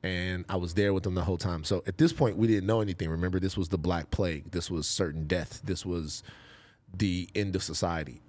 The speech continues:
I fucking lost it. I called my manager. I called everyone. I'm like, "Yo, I had lunch with somebody who had the coronavirus." I was like, "When was it?" I was like, "It was, like, fourteen days ago."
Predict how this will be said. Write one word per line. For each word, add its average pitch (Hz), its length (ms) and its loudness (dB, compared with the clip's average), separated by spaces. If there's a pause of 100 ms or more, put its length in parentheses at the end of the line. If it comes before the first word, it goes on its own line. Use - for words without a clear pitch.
I 98 160 0
fucking 82 560 -2
lost 76 360 -4
it. - 120 -12 (800)
I 101 680 2 (180)
called 92 320 2
my 73 80 -2
manager. 101 600 0
I 92 120 -2
called 95 400 2
everyone. 98 280 0
I'm 92 100 -2
like, 85 220 -2
"Yo, 107 360 4 (760)
I 113 260 6
had 101 280 2
lunch 95 320 0
with 87 80 -2
somebody 90 360 0
who 85 40 -4
had 90 160 0
the 90 60 -6
coronavirus." 90 460 -2
I - 20 -4
was 87 100 -2
like, 80 160 -2
"When 101 140 2
was 104 180 2
it?" 90 60 0
I 82 80 0
was 87 80 -4
like, 85 120 -4
"It 92 40 -2
was, 85 100 -2
like, 87 120 -2
fourteen 90 340 -2
days 107 220 0
ago." 82 260 -6